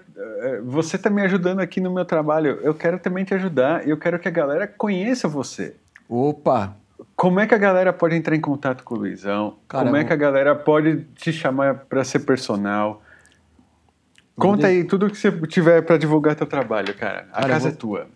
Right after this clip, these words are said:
Speaker 2: Eu tenho o meu, opa, vamos lá, gente. Eu tenho, eu tenho meu Instagram. Como eu te falei, é... eu posto lá minhas atividades do dia a dia, trabalho com os alunos.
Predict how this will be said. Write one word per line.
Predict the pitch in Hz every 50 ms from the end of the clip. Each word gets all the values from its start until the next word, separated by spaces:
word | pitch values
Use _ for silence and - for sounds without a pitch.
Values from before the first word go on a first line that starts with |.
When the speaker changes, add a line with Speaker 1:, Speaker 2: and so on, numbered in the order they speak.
| _ _ _ _ _ _ _ _ _
Speaker 2:
Eu | - -
tenho | - - 147 160 160 156
o |
meu, | 147 147 147 143 143 135 127 127 127 120 113 107 90 - - -
opa, | 147 143 - - 139
vamos | 123 143 151 151
lá, | 143
gente. | 131 131 131 123 123 - 113
Eu | 113
tenho, | 113 - - 135 139 131 113 - -
eu | 117
tenho | - - 147
meu | 143 143
Instagram. | 139 - - 131 123 127 123 139 165 254 - - - _ _ _ _ _ _ _ _ _ _ _ _ _ _ _ _ _
Como | - 113 131
eu | 127
te | 127
falei, | - - 151 135 131 131 127 113
é... | 117 113 110 110
eu | 110 107 117 - - _ _ _
posto | - 131 143 156 151 - - 143
lá | 143 139
minhas | 135 135 131
atividades | 131 131 - 127 120 113 107 127 135 143 147 139 127
do | 123 117 120
dia | 113 120 127
a | 120
dia, | 110 98 110 120 139 147 147 143 139 127 - - - _ _ _ _ _ -
trabalho | - 120 120 131 135 135
com | - 139
os | 123 127
alunos. | 113 110 113 120 135 156 170 175 170 - -